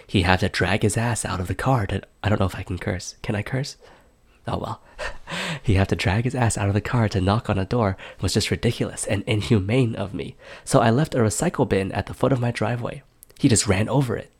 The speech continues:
I called the dispatch for the ride service and was told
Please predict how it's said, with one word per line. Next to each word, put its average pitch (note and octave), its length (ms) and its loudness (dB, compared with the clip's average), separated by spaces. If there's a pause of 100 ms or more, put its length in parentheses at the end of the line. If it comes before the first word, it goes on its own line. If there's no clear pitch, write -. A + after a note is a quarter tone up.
(560)
I G2 100 -6
called G#2+ 220 2
the - 60 2
dispatch - 560 -2 (220)
for G2+ 160 0
the F2+ 100 2
ride G#2 200 4
service F#2+ 360 0
and F#2+ 140 -2
was F2+ 120 -2
told C3+ 320 0